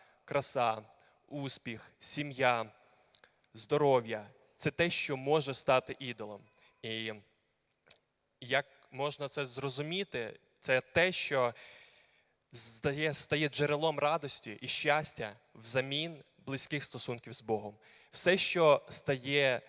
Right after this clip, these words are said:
тим, що нас потішає і приносить нам задоволення, і це не стосунки з Богом,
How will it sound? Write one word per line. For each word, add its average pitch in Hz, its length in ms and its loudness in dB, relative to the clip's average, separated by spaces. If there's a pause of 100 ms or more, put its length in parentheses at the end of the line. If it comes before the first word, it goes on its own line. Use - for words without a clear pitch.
(140)
тим, 151 180 0
що 143 140 0
нас 135 160 -2
потішає 135 800 -2 (240)
і 127 80 -10
приносить 127 360 2
нам 127 120 -4
задоволення, 127 760 2 (560)
і 135 80 -6
це 151 200 4
не 147 100 -2
стосунки 135 500 -6
з 117 80 -10
Богом, 107 380 -2